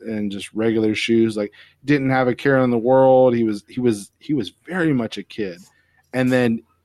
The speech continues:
the, when I think puberty and everything really hits these boys, like, they evolve instantly into almost, like,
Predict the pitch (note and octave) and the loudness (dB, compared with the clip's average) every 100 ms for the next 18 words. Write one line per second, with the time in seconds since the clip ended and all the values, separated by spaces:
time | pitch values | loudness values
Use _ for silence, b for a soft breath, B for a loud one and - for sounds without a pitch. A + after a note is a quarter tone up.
0 | _ _ - B2 A#2+ - _ _ _ _ | _ _ -8 -6 -6 -12 _ _ _ _
1 | _ - C3+ B2+ B2+ B2+ A#2 - _ _ | _ -6 -4 -2 -4 -6 -10 -18 _ _
2 | _ - A#2+ A#2+ - - D#3+ E3 D3 C3+ | _ -8 -4 -6 -6 -8 -4 0 0 2
3 | C#3 B2+ A#2 A2+ A#2 A#2 G2+ F2 G#2+ G#2+ | 2 2 0 0 -2 -2 -4 -4 -4 -2
4 | G2+ G#2+ G#2 - A2+ G#2+ A2 A2+ A#2 B2 | -2 -4 -6 -4 -4 -2 2 4 4 4
5 | C3+ - b b b b - A#2+ G#2 - | 0 -6 b b b b -4 -2 -2 -4
6 | A2+ A2 A2 G2+ G2 A2 A2+ A2 - A2+ | -2 -2 -4 -6 -2 0 0 -2 -6 -6
7 | - A#2 G#2+ G#2 G#2 A2 G2 G#2 G2+ F#2 | -4 -4 -2 -2 -4 -4 -4 -4 -4 -8